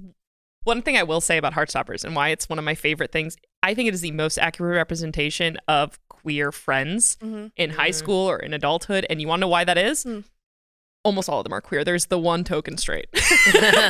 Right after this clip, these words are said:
Speaker 2: was gonna say, yeah, I was, that's another thing that's never really mentioned is that usually there's, like, one person, that one gay token, uh, character and amongst a, like, a group of straight friends. But
Speaker 1: Which is not how it
Speaker 2: usually,
Speaker 1: is. It's
Speaker 2: usually
Speaker 1: the
Speaker 2: the other way around.
Speaker 1: the s-,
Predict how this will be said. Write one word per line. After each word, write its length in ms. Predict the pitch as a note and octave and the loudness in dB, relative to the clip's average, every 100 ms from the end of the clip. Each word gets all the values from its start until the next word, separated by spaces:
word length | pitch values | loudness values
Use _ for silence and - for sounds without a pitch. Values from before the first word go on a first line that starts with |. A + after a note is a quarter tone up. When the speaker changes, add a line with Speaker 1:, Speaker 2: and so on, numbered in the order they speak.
| - | 4
Speaker 2:
was 100 | G#4 | 6
gonna 120 | - | 4
say, 160 | D3 C5+ C5 | 4 2 4
yeah, 340 | F#4+ C5 - | 4 2 2
I 40 | D#4 | 0
was, 100 | C#4 | -2
that's 260 | C#4+ C4 | -4 -2
another 220 | E4+ G4+ E4+ | 0 0 0
thing 140 | F#4 | -2
that's 200 | C4 - | -2 -2
never 420 | C#4 C4 C4 C4+ | -4 2 2 2
really 220 | C4 C4+ | 2 0
mentioned 380 | C4 D4 D#4 A#3 | 0 -2 -2 2
is 180 | A#3 A3+ | 4 4
that 360 | A3+ G#3 G3+ - - - _ | 4 4 2 -2 -8 -12 _
usually 420 | A#3 E4 D4 D4+ | -2 0 2 2
there's, 260 | B3 A#3 A#3+ | 2 0 0
like, 160 | G#3+ G3+ | -2 -2
one 280 | A3+ B3+ | -2 -2
person, 400 | B3+ A#3+ A3+ - - | 0 -2 -2 -4 -6
that 180 | A3+ A#3 | -4 -2
one 180 | D4+ | -2
gay 220 | C#4+ C4 C4 | 0 -2 0
token, 320 | A#3+ A3+ A3+ - A3 | -4 -6 -8 -6 0
uh, 380 | F#3+ F3+ F#3 F#3+ | 0 0 -2 -6
character 540 | - G3+ G3 G#3 G3 G3 _ _ | -2 0 2 2 0 0 _ _
and 80 | B3 | 0
amongst 340 | A3+ A3+ A3 | 2 0 0
a, 140 | A3+ G#3+ | -2 -2
like, 180 | F#3+ F#3+ | -2 -4
a 60 | |
group 180 | A#3 G#3+ | -8 -6
of 80 | G#3 | -8
straight 300 | - G#3 - | -2 -2 0
friends. 300 | G#3+ F#3 - | 0 0 0
But 80 | A3 | 0
Speaker 1:
Which 120 | A3+ | 4
is 140 | C#4 | 4
not 240 | - - G#3+ | 6 4 6
how 120 | A3 | 4
it 60 | F#3+ | 4
Speaker 2:
usually, 100 | F3 | 4
Speaker 1:
is. 120 | E3 | 2
It's 180 | F#3 F#3 | 0 4
Speaker 2:
usually 300 | B4 F#4 F3 | 2 4 4
Speaker 1:
the 60 | G#4 | 4
Speaker 2:
the 40 | C#4+ | 4
other 120 | C4 | 4
way 140 | B3+ | 4
around. 600 | A3 G3 F#3+ B3 F3 F#3+ G#3+ | 4 4 2 2 0 0 0
Speaker 1:
the 40 | |
s-, 180 | - | 2